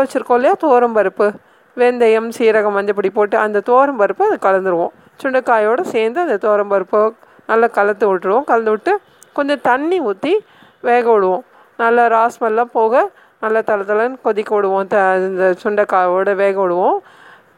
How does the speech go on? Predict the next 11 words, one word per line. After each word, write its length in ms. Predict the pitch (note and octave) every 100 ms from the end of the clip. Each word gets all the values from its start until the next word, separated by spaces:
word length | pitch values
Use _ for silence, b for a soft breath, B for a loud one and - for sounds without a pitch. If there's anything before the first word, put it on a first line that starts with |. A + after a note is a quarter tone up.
| _ B B B B G4 -
புளி 180 | D#4 D#4+ D4+
கரைச்சி 260 | B3 A#3+ B3
வச்சிருக்கோம் 380 | A#3 A#3+ A#3+ A#3
இல்லையா, 200 | C#4 F4+ - _ _ _ -
அதை 180 | G#3+ B3 E4 _ _ _ _
ஊத்திடுவோம். 440 | A#3 A3+ G#3+ F#3 G3
அதை 120 | G3+ G3
ஊத்தி 240 | A#3 A#3+ F#4+ G4+ C#4+
நல்லா 200 | A3+ A3+ A3
கலந்து 260 | G#3+ G#3+ G#3
விட்டுட்டு 320 | G3+ G3+ C#4